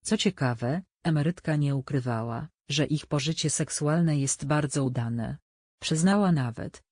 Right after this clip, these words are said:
że przed nowym mężem żyła w celibacie przez przeszło dwadzieścia siedem lat.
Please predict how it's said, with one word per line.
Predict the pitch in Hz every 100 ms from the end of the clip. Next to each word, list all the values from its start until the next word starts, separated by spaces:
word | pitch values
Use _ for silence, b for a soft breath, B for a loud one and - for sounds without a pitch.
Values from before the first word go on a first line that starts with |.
| _
że | 147 165
przed | - 151 143
nowym | 175 175 143
mężem | 143 139 139 143 131
żyła | 151 156
w | 143
celibacie | - 147 131 131 160 - 147
przez | - 139
przeszło | - 170 165 160 135
dwadzieścia | 131 135 170 175 -
siedem | 143 - 143 143
lat. | 131 110 - -